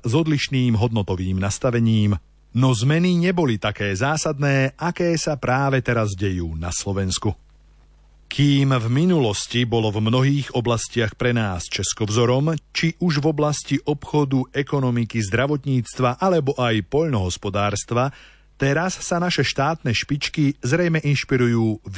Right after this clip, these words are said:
iných krajinách. Napätie, ktoré tieto zmeny vyvolávajú, spomaľujú rozvoj našej krajiny. Posledný prieskum priemerných miest v rámci krajín Vyšehradskej štvorky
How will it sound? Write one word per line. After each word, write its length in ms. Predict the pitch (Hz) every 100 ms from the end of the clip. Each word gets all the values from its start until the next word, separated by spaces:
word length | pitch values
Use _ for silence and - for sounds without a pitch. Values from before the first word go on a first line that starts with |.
| 151
iných 240 | 131 92
krajinách. 800 | - 92 95 95 92 90 82 - _ _ _ _ _ _ _ _ -
Napätie, 560 | 95 101 113 110 123
ktoré 400 | 135 - 127 123
tieto 240 | 123 123 117
zmeny 240 | 113 113
vyvolávajú, 1120 | 104 131 160 135 117 110 110 110 123 135 143
spomaľujú 800 | - - - 170 135 110 101 98
rozvoj 480 | 92 95 98 95 87
našej 320 | 85 82 92 95
krajiny. 400 | 104 107 107 104 - _ _ - _ _ _ -
Posledný 560 | - - 160 175 185 190
prieskum 560 | 143 143 160 - 135
priemerných 720 | 110 107 107 110 104 110 104 113
miest 320 | 120 135 131
v 80 | 123
rámci 320 | 120 120 117 -
krajín 560 | 120 139 139 139 127
Vyšehradskej 640 | 135 - 120 95 - 101 95
štvorky 480 | - 120 117 -